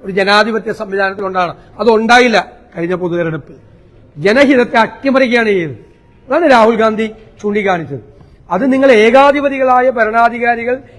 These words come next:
ഇരിക്കുന്ന ലോകത്തിന്റെ വിവിധ രാജ്യങ്ങളിൽ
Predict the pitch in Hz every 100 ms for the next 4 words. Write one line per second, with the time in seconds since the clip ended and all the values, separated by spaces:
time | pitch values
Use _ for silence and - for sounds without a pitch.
0 | - 190 202 - 220 233 269 220 196 214
1 | 240 247 233 254 294 - - - 180 214
2 | 269 294 277 220 247 233 165